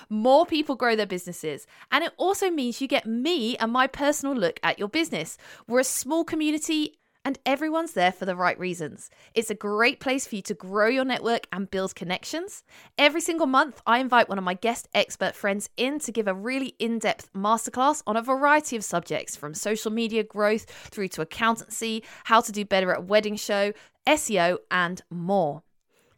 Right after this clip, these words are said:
Every single week, you also get me with Accountability Monday.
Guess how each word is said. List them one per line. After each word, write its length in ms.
Every 200
single 240
week, 280
you 200
also 260
get 200
me 260
with 160
Accountability 880
Monday. 520